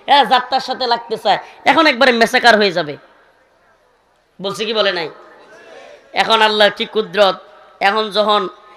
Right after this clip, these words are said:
এই মিডিয়ার বাপদাদা যেডি, ব্রিটেন, আমেরিকা, এদের বাপেরা শোচনীয়ভাবে পরাজিত হয়েছে,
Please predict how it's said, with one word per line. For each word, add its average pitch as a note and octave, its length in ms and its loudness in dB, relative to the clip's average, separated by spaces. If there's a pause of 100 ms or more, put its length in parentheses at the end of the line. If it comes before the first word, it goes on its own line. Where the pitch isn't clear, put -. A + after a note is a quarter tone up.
(180)
এই G3+ 140 0
মিডিয়ার G#3 580 2
বাপদাদা G#3+ 580 4
যেডি, F#3+ 340 -8 (720)
ব্রিটেন, A3 380 -4
আমেরিকা, G#3 520 0 (540)
এদের G3+ 260 0
বাপেরা A#3 680 6 (440)
শোচনীয়ভাবে C#4+ 720 2
পরাজিত A#3+ 440 0
হয়েছে, G#3+ 360 -2